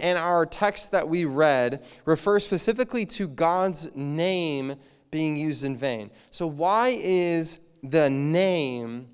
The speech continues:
so important? In our culture, don't, names don't really mean a whole lot, um, which is totally fine. All three of our kids, we picked their names because they sounded cool. And <clears throat> we took, we spent zero,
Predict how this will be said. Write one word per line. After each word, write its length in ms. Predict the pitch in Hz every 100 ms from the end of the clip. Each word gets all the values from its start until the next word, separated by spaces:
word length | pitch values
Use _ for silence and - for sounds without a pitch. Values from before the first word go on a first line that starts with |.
| _
so 220 | - 147
important? 500 | 139 135 180 120 107 - _ _ _ _ _ 151
In 60 | 175
our 120 | 196
culture, 460 | - 202 196 214
don't, 380 | 175 139 165 139
names 400 | 160 175 202 170
don't 200 | 202 185
really 280 | 175 175 165
mean 420 | 151 156 160 156 -
a 100 | 135
whole 300 | - 160 151
lot, 360 | 147 120 120 - - -
um, 200 | 139 147
which 120 | 165
is 120 | 190
totally 260 | 262 262 226
fine. 360 | 180 165 156
All 200 | 160 175
three 220 | 196 226 208
of 100 | 165
our 160 | 165
kids, 460 | 170 190 196 180 147
we 200 | 160 180
picked 300 | 180 190 -
their 120 | 180
names 340 | 165 175 175
because 360 | - 175 185 160
they 140 | 170
sounded 380 | 165 180 143 110
cool. 320 | - 107 98 - - - -
And 480 | 123 127 127 123 127 -
<clears throat> 260 | 185 156
we 180 | 156 165
took, 400 | 165 180 170 170
we 140 | 151 156
spent 340 | 175 170 143
zero, 800 | 107 - 151 208 190 160 160